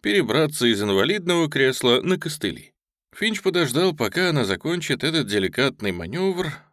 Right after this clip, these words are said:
а затем тепло улыбнулся ей, радуясь, что она ответила ему тем же. «Не могли бы вы проверить список поступивших сегодня?» спросил он. «Я хотел бы кое-кого увидеть». Медсестра вернулась в приемную,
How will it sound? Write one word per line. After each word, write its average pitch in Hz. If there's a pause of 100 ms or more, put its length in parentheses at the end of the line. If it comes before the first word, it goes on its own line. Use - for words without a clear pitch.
а 190
затем 135
тепло 135
улыбнулся 110
ей, - (200)
радуясь, 156
что 95
она 127
ответила 92
ему 92
тем 76
же. - (460)
«Не 101
могли 131
бы 147
вы 147
проверить 135
список -
поступивших 123
сегодня?» 92 (140)
спросил 92
он. 76 (200)
«Я 120
хотел 131
бы 117 (160)
кое-кого 127
увидеть». 127 (500)
Медсестра 104
вернулась 156
в -
приемную, 151